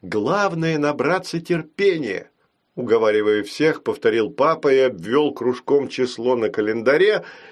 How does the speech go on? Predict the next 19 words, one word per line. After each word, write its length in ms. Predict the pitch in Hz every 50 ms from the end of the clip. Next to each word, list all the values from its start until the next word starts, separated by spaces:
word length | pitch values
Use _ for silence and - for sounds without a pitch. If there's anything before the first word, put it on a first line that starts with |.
| - _
когда, 360 | - 117 117 123 120 135 135
по 120 | 131 - 117
его 220 | 107 107 110 110
подсчётам, 680 | 107 113 104 101 - - 170 190 190 185 175 156 135 98
должен 460 | 110 143 151 139 113 123 123 113 95
был 240 | 90 135 139 131 123
появиться 760 | - _ - 95 95 92 90 92 127 139 - - - - 117
маленький 680 | 113 98 90 104 117 117 104 101 101 - - - 104 101
тираннозавр. 1000 | 101 - - 98 92 98 95 87 87 85 82 82 78 67 65 - - - - _ _ _ _ _ _ _ _ _ _ _ _ _ _ _ _ _ _ _ _ _ _
Я 340 | - 85 104 117 120 120 - -
на 160 | - 107 110
всю 240 | - - - 139 123
жизнь 560 | 117 95 104 123 123 101 82 82 92 85 - _ _ - - - _ _ _ _
запомнил 760 | - 92 92 113 - - - 117 110 107 107 107 107 98 - - _ _ _ _ _ _ _ _ _ -
неровно 640 | 101 110 113 110 107 117 123 120 110 113 113 113
обведённое 880 | 117 - - 113 95 92 95 104 101 95 110 113 113 104 101 104 104 104
красной 480 | 101 - 107 113 110 104 - - 104 104
ручкой 400 | 101 110 107 - - - 104 101
число. 720 | 101 - - - 107 101 - - - 92 95 95 - -